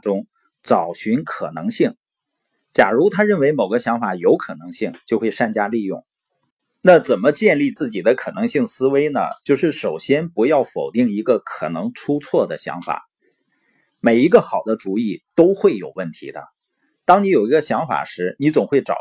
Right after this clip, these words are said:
出它不完美的地方。所以你会发现呢，很多人在一起开一个会议，讨论某个好的机会，而到最后呢，机会没了，因为他们只顾着找到错误。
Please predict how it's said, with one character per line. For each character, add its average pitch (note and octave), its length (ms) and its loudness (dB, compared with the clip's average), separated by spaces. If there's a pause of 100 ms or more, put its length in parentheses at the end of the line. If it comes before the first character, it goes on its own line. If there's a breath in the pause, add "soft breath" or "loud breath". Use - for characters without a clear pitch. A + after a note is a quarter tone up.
出 G#2 160 -4
它 A2 120 -4
不 A2+ 160 -4
完 F#2 200 -2
美 F#2 100 -4
的 E2 140 -8
地 D#2+ 160 -12
方。 B1+ 180 -8 (1200)
所 D#3 160 8
以 F#3+ 120 6
你 B2+ 100 -2
会 C#3 160 2
发 B2+ 200 0
现 B2 200 -2
呢， G2 300 -2
很 A2 160 2
多 E3 120 6
人 D#3+ 140 2
在 D#3+ 160 0
一 D3 80 -2
起 B2 180 -8
开 C3+ 220 0
一 C3+ 80 -2
个 C3 140 0
会 C3+ 200 -2
议， C3+ 280 -8 (160)
讨 G#2 220 2
论 B2+ 200 4
某 F2 160 -4
个 B2 100 2
好 - 220 -6
的 G2+ 100 -2
机 A#2+ 200 -6
会， G#2 260 -4 (400)
而 A#2 160 2
到 D#3+ 140 6
最 D#3+ 160 -2
后 E3 200 0
呢， B2 200 -6 (160)
机 F3 200 -4
会 C3+ 200 2
没 D2+ 180 -4
了， - 220 -4 (400)
因 F3+ 120 6
为 F#3+ 120 2
他 F#3 160 -2
们 F#3+ 140 -4
只 F#2 180 -6
顾 D#3+ 240 0
着 G#2 120 0
找 C2 260 -6
到 G#2 140 0
错 A2+ 320 0
误。 F2+ 200 -10